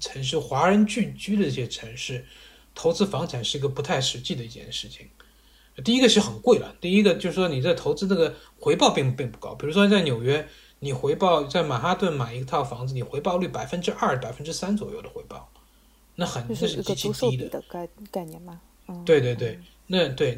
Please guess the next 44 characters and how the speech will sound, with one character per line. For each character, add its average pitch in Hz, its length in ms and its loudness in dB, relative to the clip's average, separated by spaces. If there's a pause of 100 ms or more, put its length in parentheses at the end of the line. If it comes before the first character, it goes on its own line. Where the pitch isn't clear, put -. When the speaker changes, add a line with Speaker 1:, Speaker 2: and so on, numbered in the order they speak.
Speaker 1:
那 190 80 4
个 185 100 4
是 190 160 2
很， 120 360 -2
很 131 180 -8
低 208 140 2
的 220 80 4
一 196 40 4
个 170 80 4
回 131 240 -2
报。 131 300 0 (280)
你 139 100 -4
要 190 120 8
担 220 240 4
这 285 120 0
么 233 100 2
大 160 160 6
的 127 80 2
风 175 260 4
险， - 320 0 (300)
去 - 160 0
拿 151 160 2
这 - 100 0
个 - 60 0
百 120 160 -2
分 180 180 0
之 196 120 4
二 190 160 8
和 170 120 6
百 123 140 4
分 160 160 0
之 175 100 -4
三 180 220 0
的 170 80 4
回 127 160 -2
报。 127 300 -2 (360)
所 - 160 0
以 185 40 6
这 233 260 4
个 185 140 8
呢， 131 280 2
就 143 200 -2
是 139 100 -4
在， 139 460 2